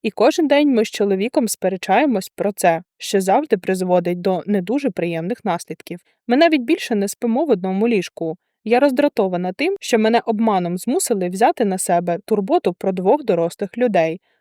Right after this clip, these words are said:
в той же час, як я намагаюся виростити свою власну сім'ю. Я злюся, що мене виставляють поганою людиною,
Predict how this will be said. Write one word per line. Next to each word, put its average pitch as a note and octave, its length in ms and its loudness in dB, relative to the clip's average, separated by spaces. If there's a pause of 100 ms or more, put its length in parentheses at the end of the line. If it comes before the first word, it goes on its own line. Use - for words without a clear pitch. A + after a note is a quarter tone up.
(100)
в - 40 -20
той F#4 180 4
же D#4 120 2
час, F#3 340 0
як G3 140 -2
я A3 80 2
намагаюся A3 600 0
виростити G#3 580 -2
свою F#3+ 300 -4
власну F3+ 400 -2
сім'ю. F#3 500 -2 (100)
Я A3 260 4
злюся, A3 540 0
що A3+ 200 -4
мене A3+ 220 2
виставляють A3+ 720 0
поганою G3 500 0
людиною, G3 640 -2